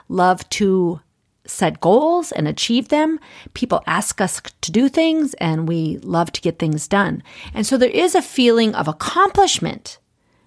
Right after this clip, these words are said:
when we finish a task.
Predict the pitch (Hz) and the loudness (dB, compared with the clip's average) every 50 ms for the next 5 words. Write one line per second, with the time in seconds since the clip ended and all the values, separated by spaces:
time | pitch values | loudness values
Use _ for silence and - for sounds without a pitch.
0 | _ _ _ 190 170 180 175 175 175 165 170 170 170 170 170 165 160 160 - _ | _ _ _ -4 -2 0 0 0 0 0 -2 -2 -2 -2 -2 -2 -4 -6 -8 _
1 | _ _ _ _ _ _ _ _ _ _ _ _ _ _ _ - - - 170 170 | _ _ _ _ _ _ _ _ _ _ _ _ _ _ _ -6 -4 -2 -2 0
2 | 170 - - 160 - - 160 156 165 254 330 - - - - - | -2 -4 -6 -8 -8 -8 -4 -2 -2 -2 -2 -4 -6 -12 -14 -20